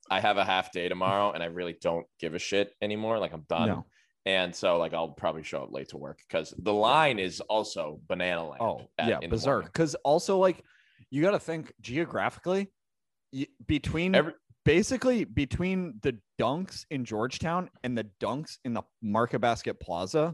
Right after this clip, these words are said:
Speaker 2: there's an, that's
Speaker 1: Yeah.
Speaker 2: the only thing, like, in between that you can get that kind of service at.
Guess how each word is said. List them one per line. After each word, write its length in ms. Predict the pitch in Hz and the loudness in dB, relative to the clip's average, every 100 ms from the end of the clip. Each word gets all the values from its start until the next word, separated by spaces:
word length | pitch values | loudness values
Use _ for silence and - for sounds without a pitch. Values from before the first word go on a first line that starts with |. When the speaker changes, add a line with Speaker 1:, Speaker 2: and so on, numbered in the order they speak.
| - | -4
Speaker 2:
there's 200 | 120 110 113 | -2 -2 -4
an, 160 | 107 - | -8 -2
that's 300 | 107 120 85 | 0 2 0
Speaker 1:
Yeah. 40 | |
Speaker 2:
the 140 | 82 123 | 0 -2
only 280 | 107 113 107 | 0 -2 -2
thing, 240 | 113 104 | -4 -2
like, 200 | 92 87 | -2 -4
in 180 | 104 95 | -6 -8
between 420 | 85 - 92 78 | -8 -4 -4 -4
that 80 | 85 | -6
you 100 | 87 | -8
can 100 | 90 | -6
get 160 | 85 80 | -6 -4
that 180 | 78 | -6
kind 160 | - 85 | -6 -10
of 60 | - | -8
service 340 | 85 73 - | -8 -10 -12
at. 140 | 69 | -14